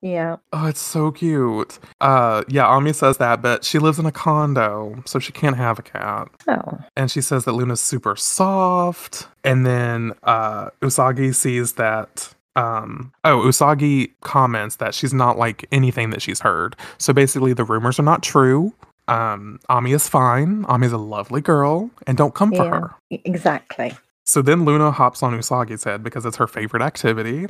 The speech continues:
Speaker 2: apparently.
Speaker 1: <laughs>
Speaker 2: And Usagi's like, "I'm gonna talk to Ami." And so she says, "Sorry about that. Did she bother you?" And Ami says, "Your cat dropped out of the sky. I thought she was an angel." Which, Ami, have you ever seen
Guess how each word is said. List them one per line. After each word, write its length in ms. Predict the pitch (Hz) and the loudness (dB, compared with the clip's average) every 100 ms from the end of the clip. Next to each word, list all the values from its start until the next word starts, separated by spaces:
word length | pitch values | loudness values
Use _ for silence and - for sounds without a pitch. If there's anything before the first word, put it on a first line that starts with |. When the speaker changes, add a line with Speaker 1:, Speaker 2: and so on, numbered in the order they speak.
| - | -6
Speaker 2:
apparently. 560 | 120 113 110 147 208 208 | -4 -2 0 0 0 -2
Speaker 1:
<laughs> 360 | 240 240 196 240 - - - - 302 - - - 120 - - - | 0 4 4 2 -4 -10 -12 -8 -10 -8 -10 -10 -12 -16 -6 0
Speaker 2:
And 340 | 131 127 123 | 2 2 2
Usagi's 460 | 131 131 147 135 131 | 0 2 2 2 0
like, 160 | 120 - | -2 0
"I'm 120 | 160 | 2
gonna 140 | 160 135 | 4 2
talk 240 | 135 127 | 0 0
to 80 | - | 2
Ami." 420 | 127 113 87 107 - | 2 0 -4 -10 -10
And 120 | 123 | -10
so 280 | 120 - 117 | -10 -6 -6
she 160 | 113 131 | -4 -4
says, 280 | - 110 110 | -2 -2 0
"Sorry 300 | - 202 170 | 2 2 4
about 220 | 117 113 | 2 2
that. 240 | 117 135 | -2 -2
Did 120 | 127 | -2
she 140 | - 123 | -2 0
bother 320 | 110 117 131 | 2 2 2
you?" 340 | 160 202 233 - - | 0 -2 -2 -4 0
And 120 | 156 | 4
Ami 240 | 143 170 185 | 4 4 2
says, 400 | 151 139 131 - - | 0 0 0 -4 0
"Your 140 | 135 | 0
cat 300 | - 180 202 | 2 0 2
dropped 200 | 151 147 | 2 2
out 140 | 170 | 2
of 80 | 160 | 2
the 80 | 120 | 2
sky. 640 | - 180 190 127 95 113 - | 2 4 4 4 0 -6 -4
I 80 | 127 | -4
thought 300 | 113 160 180 | 2 4 4
she 160 | - 127 | 4 4
was 180 | 127 147 | 6 6
an 80 | |
angel." 580 | 143 120 117 113 123 123 - _ - - | 6 6 4 4 2 0 -6 _ -20 0
Which, 180 | 151 139 | 2 4
Ami, 320 | 139 131 131 131 | 4 6 6 6
have 160 | 139 | 6
you 80 | 180 | 6
ever 400 | 240 202 151 - - | 6 6 4 0 -4
seen 600 | - 139 131 135 127 | 0 2 4 4 2